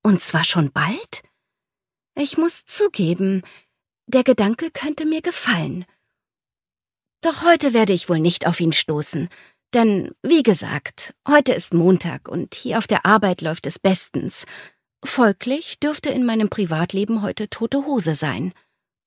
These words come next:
So besagt es zumindest das Klischee. Mit einem Lächeln sehe ich mich im Haus um. „Hörst du das?“ Verunsichert grinst meine Schwester Kylie.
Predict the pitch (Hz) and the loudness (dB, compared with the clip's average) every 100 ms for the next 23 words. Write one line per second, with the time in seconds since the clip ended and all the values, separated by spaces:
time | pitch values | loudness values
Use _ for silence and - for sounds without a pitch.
0 | _ 302 302 247 185 - 170 - - - | _ 0 2 2 2 0 -2 -2 -2 4
1 | 170 180 160 - - - - - 139 - | 6 6 4 -4 -4 -6 -6 -4 0 2
2 | 190 - _ _ _ _ _ _ _ _ | 2 2 _ _ _ _ _ _ _ _
3 | _ _ _ _ _ _ _ _ _ _ | _ _ _ _ _ _ _ _ _ _
4 | _ _ _ _ _ _ _ _ _ _ | _ _ _ _ _ _ _ _ _ _
5 | _ _ 247 254 226 240 233 233 254 254 | _ _ 2 4 2 4 4 4 2 2
6 | 208 185 202 208 - 151 180 170 170 175 | 2 4 4 4 2 0 -2 2 0 2
7 | 185 - - 151 139 - _ _ _ _ | 2 0 -2 -6 -6 -14 _ _ _ _
8 | _ _ _ _ - 165 233 - - 392 | _ _ _ _ -8 -2 0 0 2 2
9 | 392 440 480 - - _ _ _ _ _ | 2 0 0 -2 -4 _ _ _ _ _
10 | _ _ - 254 277 277 262 208 180 185 | _ _ 0 2 4 2 2 0 -2 4
11 | 202 180 - 165 147 151 175 170 - 156 | 4 4 0 0 0 0 0 0 -2 -2
12 | - 180 156 123 | 0 0 0 -4